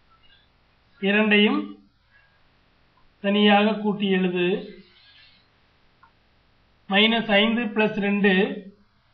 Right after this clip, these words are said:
மைனஸ் மூன்று, பிளஸ் ரெண்டு பிளஸ் மூன்று, மூன்று. இரண்டையும் கூட்ட நமக்கு கிடைப்பது ஜீரோ.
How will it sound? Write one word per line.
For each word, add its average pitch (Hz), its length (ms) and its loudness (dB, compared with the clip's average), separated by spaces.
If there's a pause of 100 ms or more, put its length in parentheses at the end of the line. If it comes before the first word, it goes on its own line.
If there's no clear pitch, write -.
(1080)
மைனஸ் 208 420 0
மூன்று, 202 720 0 (1160)
பிளஸ் 226 320 -2
ரெண்டு 220 380 0
பிளஸ் 208 320 -2
மூன்று, 202 840 0 (1400)
மூன்று. 190 760 -2 (1040)
இரண்டையும் 233 720 0
கூட்ட 220 360 0
நமக்கு 208 360 0
கிடைப்பது 208 880 -2 (560)
ஜீரோ. 196 680 -2